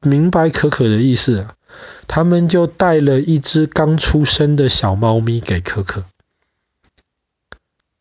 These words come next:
大猩猩是吃素的，所以他不会去吃掉这只小猫咪。相反的，可可就开始照顾这只小猫咪，就开始跟小猫咪玩。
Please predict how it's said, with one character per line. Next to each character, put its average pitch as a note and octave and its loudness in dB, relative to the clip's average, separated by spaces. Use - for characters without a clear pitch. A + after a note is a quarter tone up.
大 E3 0
猩 D#3+ 2
猩 D#3+ 2
是 D3+ 2
吃 D#3+ 0
素 D3 0
的， G2 -4
所 C#3+ 0
以 C3+ 2
他 D3+ -2
不 C#3+ -2
会 C#3 0
去 B2+ -2
吃 - 0
掉 C#3 0
这 C3 0
只 B2 0
小 A2 0
猫 G2+ -2
咪。 F#2 -6
相 G#3+ 0
反 C#3 2
的， B2+ 2
可 E3+ 0
可 C#3 0
就 E3 0
开 - 0
始 B2+ -2
照 E3 2
顾 D3 2
这 C3+ 0
只 C3 2
小 A2 0
猫 A2 -2
咪， F#2+ -4
就 F3+ 0
开 E3 0
始 C#3 0
跟 C#3+ 0
小 A#2+ 0
猫 A#2+ 2
咪 B2+ 0
玩。 F#2+ -2